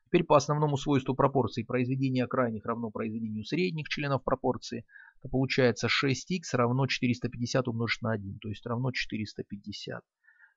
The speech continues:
Ну и теперь уже отсюда находим икс. Икс равен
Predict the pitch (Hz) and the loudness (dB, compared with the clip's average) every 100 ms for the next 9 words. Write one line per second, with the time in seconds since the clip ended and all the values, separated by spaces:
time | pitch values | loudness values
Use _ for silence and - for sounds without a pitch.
0 | _ 190 165 156 147 131 123 - 135 117 | _ -2 2 2 4 6 6 4 2 0
1 | 110 120 110 104 104 - - 131 123 - | 0 0 0 -2 -4 -8 -4 -4 -2 0
2 | 139 160 165 160 | 4 6 6 2